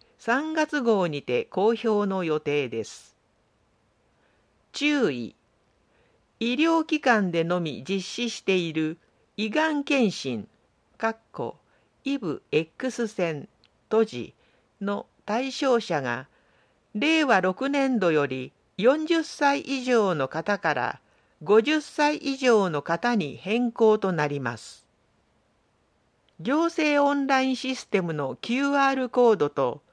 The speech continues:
平野区役所ホームページのキューアールコードがあります。問い合わせ、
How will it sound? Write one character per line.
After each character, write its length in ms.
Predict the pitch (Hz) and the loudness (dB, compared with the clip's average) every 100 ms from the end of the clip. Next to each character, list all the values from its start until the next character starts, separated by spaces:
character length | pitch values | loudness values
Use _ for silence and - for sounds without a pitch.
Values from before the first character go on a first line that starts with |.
| _ _ _ _ - | _ _ _ _ -4
平 300 | 247 311 311 | 0 2 2
野 140 | 302 | -2
区 140 | - | -2
役 280 | 262 285 233 | 0 0 0
所 340 | - 156 131 - | 0 0 0 -6
ホ 240 | - 247 294 | -2 2 2
ー 20 | |
ム 180 | 302 294 | 0 -4
ペ 220 | 285 277 | -2 -2
ー 40 | |
ジ 140 | 220 185 | -2 -2
の 200 | 151 135 | -2 -4
キ 120 | - | -4
ュ 220 | 254 277 285 | -2 0 2
ー 160 | 285 | 2
ア 20 | |
ー 40 | 277 | 2
ル 120 | 269 | -2
コ 220 | - 254 | -2 0
ー 60 | 226 | 2
ド 140 | 160 | 2
が 200 | 135 - | 0 -2
あ 60 | 135 | -4
り 140 | 139 | -4
ま 180 | 123 113 | -4 -6
す。 360 | - - - _ _ _ _ _ _ _ _ _ _ _ _ _ _ - | -10 -20 -20 _ _ _ _ _ _ _ _ _ _ _ _ _ _ -4
問 300 | 233 262 262 | 0 0 0
い 40 | 247 | 0
合 120 | 202 | 2
わ 160 | 180 | 0
せ、 360 | 170 160 151 | -2 -2 -2